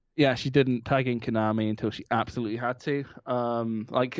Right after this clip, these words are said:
honestly, Kiona and Konami are two of the, like, most underpushed people in wrestling right now.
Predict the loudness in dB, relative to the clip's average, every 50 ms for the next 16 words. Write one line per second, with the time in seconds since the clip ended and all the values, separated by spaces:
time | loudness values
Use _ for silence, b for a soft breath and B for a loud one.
0 | 2 4 4 4 4 4 2 2 4 4 4 6 6 4 2 2 0 0 2 2
1 | 2 2 0 0 -2 0 2 2 4 4 4 2 2 0 2 2 4 4 4 4
2 | 2 0 0 0 0 -2 -2 -2 0 0 0 2 2 2 2 4 4 4 2 0
3 | -2 -2 0 0 2 2 2 2 2 2